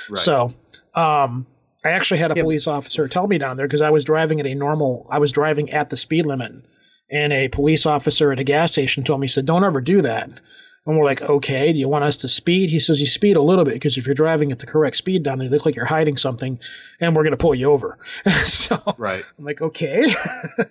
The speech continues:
Speaker 2: <laughs>
Speaker 1: Right.
Speaker 2: So, you know.
Speaker 3: Go and, uh, go and look at my, uh, my profile pictures, David.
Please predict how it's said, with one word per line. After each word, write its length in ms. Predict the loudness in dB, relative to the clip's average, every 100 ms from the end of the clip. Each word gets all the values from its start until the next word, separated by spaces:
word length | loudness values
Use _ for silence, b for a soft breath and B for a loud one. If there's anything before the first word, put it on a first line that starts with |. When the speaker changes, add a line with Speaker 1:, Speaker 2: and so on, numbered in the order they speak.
| -8
Speaker 2:
<laughs> 640 | -12 -18 -20 -20 -20 -14
Speaker 1:
Right. 320 | -8 -8 -10
Speaker 2:
So, 300 | -10 -10 -10 -8
you 100 | -8
know. 240 | -8 -10 -18 _ _ _ _ _ _ -2
Speaker 3:
Go 200 | 2 2
and, 200 | 2 2
uh, 240 | 2 0 -2 _ _
go 180 | 2 4
and 100 | 4
look 160 | 2 0
at 80 | 0
my, 280 | 0 2
uh, 320 | 2 2 -2 -4 _ _ _ _ _ _
my 140 | -4 -2
profile 480 | 0 0 0 -2 0
pictures, 600 | -2 -4 -12 -14 -18 -20 _ _ _ _ _ _ _ _ _ _ _ _ _ _ _ _ _
David. 360 | -2 -2 -4